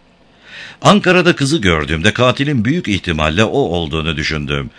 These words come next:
Çünkü hakimin eşi katili Pınar Erdemli isimli bir kişiye çok benzetmişti. Bu kız da Pınar Erdemli'ye benziyordu.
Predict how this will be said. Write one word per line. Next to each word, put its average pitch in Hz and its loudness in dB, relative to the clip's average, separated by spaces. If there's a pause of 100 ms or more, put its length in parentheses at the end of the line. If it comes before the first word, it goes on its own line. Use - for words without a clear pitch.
(200)
Çünkü 180 2
hakimin 139 0
eşi 95 0
katili 82 -2
Pınar 127 -4
Erdemli 110 0
isimli 113 0
bir 127 0
kişiye 113 -2
çok 85 -4
benzetmişti. 78 -2 (480)
Bu 180 2
kız 185 0
da 113 2
Pınar 127 2
Erdemli'ye 92 2
benziyordu. 73 -2